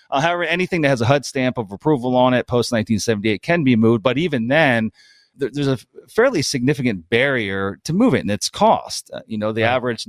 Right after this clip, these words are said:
Speaker 1: nowadays, the average, assuming you're gonna move it in town to maybe ten, fifteen miles away to a plot of land or to a different community, you know, the average single wide is gonna cost you to actually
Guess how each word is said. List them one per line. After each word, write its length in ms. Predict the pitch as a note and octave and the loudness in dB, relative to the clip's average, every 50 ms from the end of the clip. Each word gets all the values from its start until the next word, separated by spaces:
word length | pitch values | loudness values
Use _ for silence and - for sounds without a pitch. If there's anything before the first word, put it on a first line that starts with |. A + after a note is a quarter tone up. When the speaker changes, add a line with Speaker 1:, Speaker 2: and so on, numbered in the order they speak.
| - | -2
Speaker 1:
nowadays, 460 | B2 C3+ C#3+ C3+ G#2 A#2 A#2 A#2+ G#2+ | 0 2 2 2 0 0 -2 -2 -2
the 100 | A2 A2 | 0 0
average, 380 | A2 A2+ A#2 G#2+ A#2 A2+ G#2 - | 0 0 0 -2 -4 -6 -6 -10
assuming 300 | - G#2+ - D3 C3+ C3 | -10 -6 -2 0 2 2
you're 80 | B2 A#2 | 2 2
gonna 120 | B2 A2+ G#2+ | 0 0 2
move 200 | A2 A#2 A#2+ A2 | 2 2 2 2
it 80 | G#2+ | 2
in 140 | G#2+ A2+ B2 | 2 2 2
town 460 | A#2 - A#2+ A2 A2 A2+ B2 A#2+ A2+ | 2 0 0 0 0 0 -2 -2 -4
to 220 | - - A2 G2 - - | -4 -4 -4 -4 -2 -4
maybe 600 | G#2+ G2+ G#2 A2 A2+ G2+ A2 G#2+ G2+ G2 F#2+ - _ _ _ _ _ _ _ _ _ | -4 -2 0 0 0 0 -2 -4 -4 -8 -14 -20 _ _ _ _ _ _ _ _ _
ten, 200 | - D#3 D3+ D3+ | -2 -2 -2 0
fifteen 280 | C#3+ E3+ D#3 - D#3 C3+ | -2 -6 -4 -2 -2 0
miles 240 | C3+ C3 B2+ B2 A#2+ | 2 2 0 0 0
away 260 | A#2 B2 C3 C3 A#2+ | 0 0 0 0 0
to 120 | - A#2 | -2 -4
a 40 | G2+ | -4
plot 260 | - - A2+ G#2 G2+ | -4 -4 -4 -2 -2
of 100 | G2+ F#2+ | -2 -2
land 340 | B2+ C#3 D3 D3 D3 D3 C3+ | 0 0 2 2 2 2 0
or 80 | A2 - | 0 -2
to 160 | - A2 G2+ | -2 -4 -4
a 40 | F#2 | -2
different 280 | G2 G#2+ - G2 F2 | -4 -6 -6 -8 -12
community, 600 | - - B2 C#3 D3 C3+ B2+ G#2+ A2 G#2 G#2 F#2+ - - - - - _ _ _ _ | -4 0 2 2 2 2 0 0 0 -2 -4 -4 -8 -14 -20 -20 -20 _ _ _ _
you 120 | - C#3+ C#3 | -2 0 2
know, 40 | C3 | 2
the 120 | C#3 C3+ | 2 2
average 220 | C#3 D3+ D3+ C#3+ | 0 -2 -4 -6
single 280 | - - F3 F#3+ F3 B2+ | -6 -4 -2 0 2 2
wide 240 | A2 G#2+ G#2+ A2 G2+ | 2 2 2 0 -2
is 40 | G#2 | -2
gonna 160 | A#2+ A2+ G#2+ | -4 -4 -4
cost 400 | - - A#2+ A#2 B2 A#2 - - | -2 0 0 0 0 0 -2 -4
you 140 | A2+ G#2 G2+ | -4 -4 -4
to 120 | - - G#2+ | -2 0 0
actually 580 | G#2 A#2 A#2 - - G#2+ A2 G#2+ G#2 G2+ F#2+ | 0 0 -2 -4 -6 -6 -4 -4 -4 -6 -8